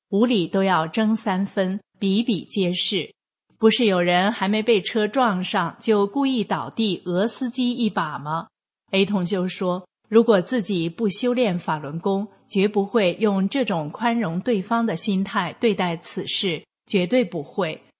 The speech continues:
因为这是自己信仰法轮功，践行真善忍普世价值，道德升华后，一切为他人着想，无私无我的行为表现。这时男子打断 A 同修的话，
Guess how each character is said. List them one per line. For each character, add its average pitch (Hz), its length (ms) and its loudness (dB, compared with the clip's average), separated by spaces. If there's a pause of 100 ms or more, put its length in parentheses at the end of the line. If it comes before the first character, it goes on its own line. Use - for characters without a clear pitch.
(140)
因 220 120 6
为 208 200 6
这 208 160 2
是 185 260 0
自 233 160 -2
己 175 240 -4
信 240 240 0
仰 180 260 0
法 175 220 -6
轮 156 220 -10
功， 202 280 -2 (260)
践 233 280 4
行 190 340 0
真 254 300 2
善 240 320 0
忍 175 320 0
普 202 180 -4
世 190 240 0
价 196 300 -2
值， 165 380 -6 (280)
道 208 200 4
德 175 240 0
升 208 260 0
华 170 240 -4
后， 185 400 0 (160)
一 226 140 2
切 226 400 2
为 202 240 2
他 247 260 -2
人 196 300 0
着 175 240 0
想， 175 380 -2 (260)
无 202 160 2
私 220 280 2
无 208 360 0
我 196 160 2
的 170 260 0
行 175 300 0
为 185 160 2
表 170 320 -2
现。 170 400 -4 (800)
这 233 140 6
时 214 300 6
男 214 260 2
子 196 280 -2
打 160 180 -8
断 185 280 0
A 226 200 -2
同 190 220 -4
修 180 240 -2
的 170 100 -4
话， - 460 -8